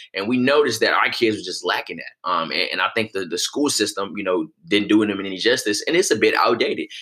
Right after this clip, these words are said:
And so we realized, okay, if that's the problem, we're gonna take it to our students. So w-, before we even had a session, I would always put out a survey, say, "Hey guys, what are some skills that you wanna learn?" And the top four that we came out was professional etiquette skills, um, financial literacy, mock interview skills and resume skills,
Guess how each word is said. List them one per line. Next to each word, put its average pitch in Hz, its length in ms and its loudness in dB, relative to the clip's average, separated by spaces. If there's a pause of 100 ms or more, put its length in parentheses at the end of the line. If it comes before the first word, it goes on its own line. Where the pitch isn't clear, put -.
(100)
And 104 100 -4
so 117 160 4
we 143 120 0
realized, 113 400 2
okay, 120 320 -2 (500)
if 117 140 2
that's 160 260 0
the 143 100 2
problem, 110 480 0 (220)
we're 147 120 0
gonna 143 160 4
take 123 200 2
it 113 80 2
to 110 120 2
our 101 100 2
students. 90 280 -2
So 92 120 2
w-, 92 200 0
before 131 300 2
we 127 120 2
even 120 160 0
had 120 160 0
a 98 40 -4
session, 139 320 -2
I 117 80 2
would 101 80 2
always 101 200 2
put 113 140 0
out 101 100 0
a 95 40 -4
survey, 104 340 2
say, 87 180 -4
"Hey 117 160 0
guys, 101 240 -2
what 120 140 -4
are - 20 -4
some 131 100 -8
skills 107 240 0
that 95 180 0
you 104 80 -10
wanna 107 160 -4
learn?" 131 260 -6 (300)
And 92 200 0
the 92 100 2
top 131 320 2
four 135 160 4
that 113 100 4
we 131 80 -2
came 120 260 0
out 123 180 2
was 90 160 0
professional 110 480 -2
etiquette 123 260 2
skills, 120 380 0 (420)
um, 85 500 0
financial 113 440 0
literacy, 120 460 0 (540)
mock 117 300 0
interview 123 320 0
skills 117 300 2
and 113 100 0
resume 123 300 0
skills, 117 360 -2